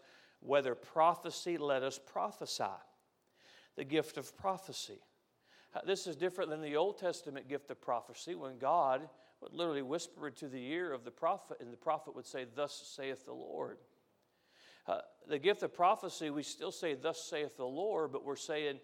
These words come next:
uh, from the Scripture, "This is what God has said." Now, let me give you a, a little more detailed def-, definition.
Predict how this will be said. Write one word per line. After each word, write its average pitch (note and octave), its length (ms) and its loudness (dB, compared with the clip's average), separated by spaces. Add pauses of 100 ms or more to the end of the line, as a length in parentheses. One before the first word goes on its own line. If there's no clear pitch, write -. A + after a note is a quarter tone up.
(320)
uh, B2+ 180 0
from C#3 240 0
the A#2+ 80 -6
Scripture, - 640 -4 (300)
"This D#3+ 260 -4
is C#3 120 -8
what C#3 200 -2
God C3 260 6
has C3 180 -6
said." B2+ 440 -8 (960)
Now, - 80 -2
let A3 100 0
me F#3 80 -2
give F3+ 220 0
you F3+ 160 2
a, E3 180 4
a - 20 -2
little F#3 200 0
more E3 160 2
detailed E3 600 -4
def-, D3 280 0
definition. D3+ 760 -4